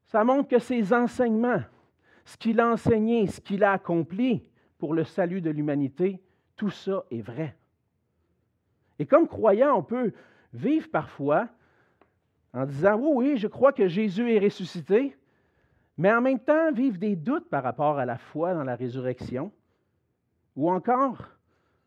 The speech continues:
parfois, vivre des doutes sur la réalité que Jésus est réellement vivant aujourd'hui.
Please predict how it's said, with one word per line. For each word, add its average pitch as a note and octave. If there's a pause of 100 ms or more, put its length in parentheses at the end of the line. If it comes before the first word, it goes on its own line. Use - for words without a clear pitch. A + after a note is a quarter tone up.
(140)
parfois, G#3 (220)
vivre E3
des D#3
doutes G3+
sur -
la C#3+
réalité D3+
que C#3+
Jésus C3
est B2+
réellement B2+
vivant B2
aujourd'hui. F2+